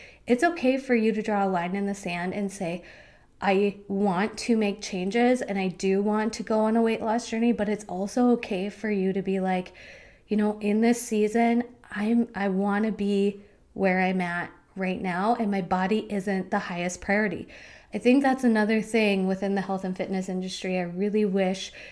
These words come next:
to advocate for is you don't always need to be on a weight loss journey. And I'm going to have an amazing guest that I'm so excited about,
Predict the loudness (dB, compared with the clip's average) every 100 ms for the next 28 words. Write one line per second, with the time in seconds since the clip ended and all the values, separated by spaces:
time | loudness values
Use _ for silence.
0 | -8 -4 -2 0 0 -2 -4 -6 -6 -6
1 | -6 -4 -4 -2 -2 -2 0 0 0 -4
2 | -12 _ _ 2 2 2 0 -2 -6 -10
3 | -18 -20 -20 _ -2 0 0 0 -2 0
4 | 2 2 2 -2 -14 _ -4 0 0 -2
5 | -4 -4 -2 -2 -2 -4 -2 -2 -2 -6
6 | -6 -6 -6 -10 -8 -6 -4 -2 -2 -2
7 | -6 -8 -6 -4 -4 -4 -2 0 0 0
8 | 0 0 -2 -2 -2 0 2 2 0 -2
9 | -4 -2 -4 -6 -6 -2 0 2 0 -4
10 | -4 -2 -2 -2 0 0 0 -2